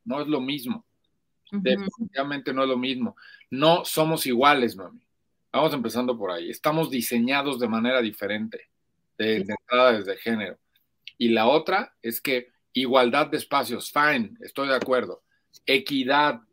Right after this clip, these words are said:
Speaker 1: la equidad en cuanto a los lugares, los espacios, lo que tenemos, fine, estoy de acuerdo.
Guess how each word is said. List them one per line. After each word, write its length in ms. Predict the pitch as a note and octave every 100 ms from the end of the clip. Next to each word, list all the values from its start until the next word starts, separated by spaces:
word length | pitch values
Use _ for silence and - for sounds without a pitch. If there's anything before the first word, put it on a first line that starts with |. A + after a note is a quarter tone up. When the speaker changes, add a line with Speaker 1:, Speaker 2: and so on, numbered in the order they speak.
| _ -
Speaker 1:
la 180 | A2
equidad 580 | A#2+ A#2+ A#2+ C3+ D3+ D#3 -
en 260 | B2 A#2
cuanto 460 | A2 B2 A#2 A2+ A#2+
a 60 |
los 340 | A#2 A#2 A2 -
lugares, 500 | A2+ A#2+ C#3 C#3+ C3+
los 180 | A2+ -
espacios, 460 | - B2+ B2 B2
lo 120 | A2
que 100 | G2+
tenemos, 440 | G2+ G2+ A#2 B2 -
fine, 360 | D3 D#3+ C#3+
estoy 180 | A#2 C#3+
de 40 | C3+
acuerdo. 280 | D3+ C3+